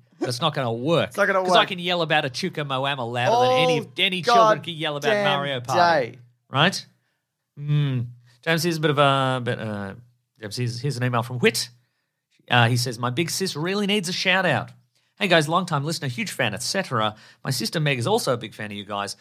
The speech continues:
Speaker 2: Shout
Speaker 1: I wou-,
Speaker 2: out.
Speaker 1: I wouldn't call her a diehard week to weeker,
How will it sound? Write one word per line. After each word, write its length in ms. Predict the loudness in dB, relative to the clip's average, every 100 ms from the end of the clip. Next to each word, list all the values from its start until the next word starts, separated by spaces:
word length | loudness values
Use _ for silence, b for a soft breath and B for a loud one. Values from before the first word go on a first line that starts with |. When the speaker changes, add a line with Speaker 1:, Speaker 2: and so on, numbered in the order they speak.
| 4
Speaker 2:
Shout 200 | 8 8
Speaker 1:
I 40 |
wou-, 40 | 6
Speaker 2:
out. 120 | 2 -2
Speaker 1:
I 60 | -2
wouldn't 160 | -2 0
call 100 | 0
her 100 | 2
a 60 |
diehard 380 | 2 2 2 0
week 220 | -2 -6
to 100 | -4
weeker, 420 | -2 -2 -2 -4